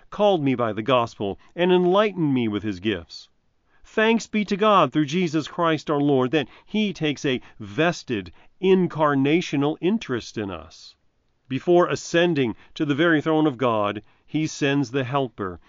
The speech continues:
the Holy Spirit, to teach and to bring to our remembrance all that we've forgotten that Jesus has said and done for us.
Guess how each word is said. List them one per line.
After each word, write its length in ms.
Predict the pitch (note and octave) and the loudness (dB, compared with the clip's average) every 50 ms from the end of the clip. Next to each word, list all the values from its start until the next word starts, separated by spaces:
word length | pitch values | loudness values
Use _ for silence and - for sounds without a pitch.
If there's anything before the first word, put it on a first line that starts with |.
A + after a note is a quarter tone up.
| _ - - _ | _ -20 -20 _
the 180 | - C#3 C3+ B2 | 0 0 0 0
Holy 400 | A2 A#2+ D3 D#3+ F3+ F#3 F#3 F#3+ | 0 0 2 2 4 4 2 0
Spirit, 640 | E3+ - - - _ D#3+ D3 C3 A#2 A2 G#2 - - - - _ - | -2 -6 -12 -4 _ 0 2 2 2 0 -2 -6 -12 -20 -20 _ -14
to 120 | - C3+ B2 | -12 -12 -10
teach 680 | - - F3 F3+ E3+ D3+ B2+ - - - - - - _ _ _ _ - | -6 -2 0 2 2 2 0 -4 -10 -18 -18 -18 -20 _ _ _ _ -8
and 160 | B2+ B2 A#2+ | -6 -6 -4
to 120 | B2+ B2+ | -4 -6
bring 480 | A2 F2+ G#2+ B2 D3+ D#3+ E3+ F3 F3 F3 | -8 -6 -4 0 0 2 2 0 0 -2
to 200 | - G3 F3 D3+ C3+ | -4 -6 -6 -4 -2
our 260 | C3+ C3 C#3 C3+ C3 | 0 0 0 0 0
remembrance 800 | B2 C3+ B2+ A#2 A2+ A2 A2 G#2+ F#2+ A2 A2+ A2+ G#2 - - - - - - | -2 -2 -2 -2 -2 -4 -4 -6 -6 -6 -6 -6 -8 -10 -14 -18 -14 -6 -4
all 280 | B2+ C#3 C#3+ D3+ D3+ | -2 0 0 0 0
that 220 | C#3 D#3 E3 - - | -2 -4 -6 -6 -8
we've 320 | A#2 A2+ B2 C3+ C#3 C3 | -8 -6 -4 -4 -6 -8
forgotten 880 | - - - C3+ A2+ G#2+ D3+ E3 E3+ D#3+ - - G#2+ G2 G2 G#2+ A#2 - _ _ _ _ _ | -10 -10 -10 -10 -8 -4 -4 -2 -2 -2 -4 -8 -12 -10 -8 -8 -10 -10 _ _ _ _ _
that 120 | A#2 A2+ | -10 -10
Jesus 560 | G#2 - - A#2+ B2 B2+ A2+ A#2+ C#3 C3+ - | -8 -6 -4 -4 -4 -4 -4 -4 -8 -8 -8
has 320 | - - G#2+ A2 C3 D3+ - | -10 -10 -8 -8 -8 -8 -12
said 440 | - - B2 G#2+ G#2 G#2 G2 G2+ - _ _ _ _ _ _ _ _ _ _ - | -10 -8 -6 -4 -4 -6 -8 -10 -18 _ _ _ _ _ _ _ _ _ _ -10
and 380 | B2 A#2 B2 C3+ D3 C#3 C3 | -8 -6 -6 -6 -6 -8 -4
done 560 | C#3 F#3 F3 C#3+ A2 F2+ D#2+ D#2 D#2 D#2 E2+ _ _ _ _ | -2 0 0 0 0 -4 -8 -12 -16 -18 -20 _ _ _ _
for 400 | _ _ _ - G#2 F#2+ F#2+ G#2 | _ _ _ -8 -6 -4 -2 -2
us. 520 | A2+ G#2+ F#2 D#2 D2+ D#2 - - - - | -2 -4 -4 -8 -16 _ -20 -20 -20 -20